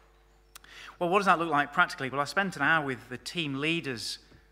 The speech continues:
uh, the other week brainstorming this and asking the question, what would it look like if this kind of idea really got embedded into our church culture deeply? Here are some of the things that they said they would expect to see.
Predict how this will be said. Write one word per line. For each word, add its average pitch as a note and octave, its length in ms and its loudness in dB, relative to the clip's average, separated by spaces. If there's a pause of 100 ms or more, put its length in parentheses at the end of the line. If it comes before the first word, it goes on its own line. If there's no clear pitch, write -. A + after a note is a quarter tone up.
(140)
uh, B2+ 200 0
the D3+ 120 0
other C#3 140 0
week A#2 320 -8 (180)
brainstorming C#3 800 0
this A#2+ 340 -10
and C3+ 320 -8
asking F3+ 360 0
the D3+ 60 -2
question, C#3 400 -2
what G#3 160 -4
would F#3 100 -6
it D#3 180 -6
look F#3 320 -2
like G#2+ 500 -10 (460)
if D#3+ 240 -6
this F3+ 180 -2
kind D#3 220 -4
of C3 180 -6
idea D#3 640 -4
really F3+ 360 -8
got D#3 160 -6
embedded C#3+ 680 -6
into C#3+ 360 -4
our B2+ 120 2
church B2 420 -6
culture A#2+ 460 -6
deeply? D#3+ 540 -10 (320)
Here F3+ 180 4
are F3+ 60 2
some F3 200 -2
of D3+ 100 -2
the C#3+ 60 -10
things C#3 220 -4
that C3 80 -10
they B2+ 140 -4
said B2 240 -4
they B2+ 80 -2
would A#2 100 -4
expect - 460 -8
to A2 80 -12
see. A2 340 -10